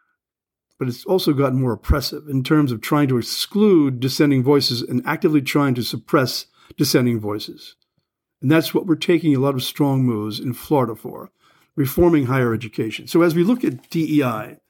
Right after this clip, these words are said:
we want it to die. And we have a guy in Tallahassee,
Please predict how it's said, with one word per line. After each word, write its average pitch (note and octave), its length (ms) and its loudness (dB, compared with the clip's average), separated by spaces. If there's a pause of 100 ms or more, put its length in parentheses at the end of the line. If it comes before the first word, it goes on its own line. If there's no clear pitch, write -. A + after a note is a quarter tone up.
(200)
we E3 100 4
want G#3 180 4
it G#3+ 60 -4
to G#3+ 60 -2
die. A#2 380 -2
And - 420 -14
we D#3+ 80 2
have G#3 100 2
a G3 40 -2
guy F3 240 4
in D3+ 180 0
Tallahassee, B2 720 -2